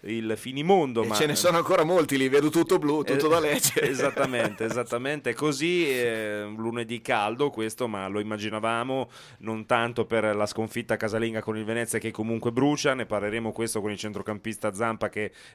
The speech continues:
Speaker 1: tra poco andremo a contattare, abbiamo anche altri ospiti in procinto, eh, di collegarsi con noi, ma smaltiamo un po' di S M S. Eh, se non è stata venduta l'Ancona, la soluzione è semplice, Gramillano esce dal sarcofago,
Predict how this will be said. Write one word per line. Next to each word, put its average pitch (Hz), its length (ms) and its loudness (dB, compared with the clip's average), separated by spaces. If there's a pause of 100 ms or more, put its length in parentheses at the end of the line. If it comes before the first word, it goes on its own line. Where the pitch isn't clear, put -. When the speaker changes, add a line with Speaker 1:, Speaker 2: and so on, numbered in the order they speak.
Speaker 1:
tra - 160 -4
poco 117 240 0
andremo 110 280 -4
a 110 40 -4
contattare, 127 640 0
abbiamo 110 320 -2
anche 110 220 -4
altri 110 280 -2
ospiti 110 580 -2 (160)
in 113 160 -6
procinto, 123 760 -2 (360)
eh, 104 60 -2
di 117 140 -6
collegarsi 123 600 0
con 143 180 -2
noi, 147 280 2
ma 110 180 -2 (220)
smaltiamo 120 400 0
un 127 60 0
po' 127 120 2
di 117 160 0
S 113 180 -4
M 113 240 0
S. 101 280 -2 (300)
Eh, 110 320 0
se 135 120 -4
non 143 140 0
è 156 40 0
stata 170 300 2
venduta 147 640 2
l'Ancona, 117 500 0
la 117 100 2
soluzione 139 440 -2
è 135 40 -2
semplice, 120 560 -2
Gramillano 131 520 -2
esce 127 240 -2
dal 117 160 0
sarcofago, 120 720 0